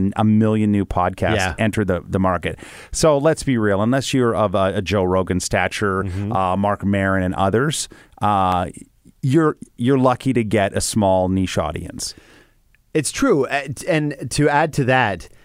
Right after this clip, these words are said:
Speaker 2: much like what Laura and I have talked about in the past with, um, celebrities doing voice work for animated movies,
Speaker 1: Yeah.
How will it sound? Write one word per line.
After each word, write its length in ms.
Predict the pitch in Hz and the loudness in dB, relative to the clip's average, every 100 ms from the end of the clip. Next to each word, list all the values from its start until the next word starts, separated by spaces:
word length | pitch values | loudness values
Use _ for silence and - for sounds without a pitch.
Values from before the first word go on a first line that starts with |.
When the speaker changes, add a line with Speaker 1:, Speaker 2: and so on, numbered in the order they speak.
| - - | -14 -2
Speaker 2:
much 300 | 123 151 - | 0 0 2
like 240 | 139 110 | 2 2
what 240 | 120 117 110 | 2 2 0
Laura 320 | 131 127 147 143 | -2 4 4 4
and 140 | 123 | 2
I 80 | 113 | 2
have 160 | 110 | 0
talked 260 | - 117 104 | 0 -2 0
about 160 | 113 107 | 0 0
in 60 | |
the 80 | 95 | 0
past 340 | 107 101 92 | 0 0 0
with, 340 | 107 107 95 - - | 0 0 0 -6 -4
um, 440 | 101 92 87 87 - - | 0 0 -2 -6 -10 -12
celebrities 840 | - 117 120 120 104 90 - - _ _ - | -4 0 2 2 -2 -4 -8 -12 _ _ -4
doing 240 | 110 95 | -2 -2
voice 320 | 80 110 117 110 | 0 0 0 -2
work 140 | 92 | -4
for 80 | 107 | -2
animated 420 | 98 101 104 110 | -2 -2 0 0
movies, 380 | 110 110 151 - | 0 0 -2 -2
Speaker 1:
Yeah. 160 | 92 | -2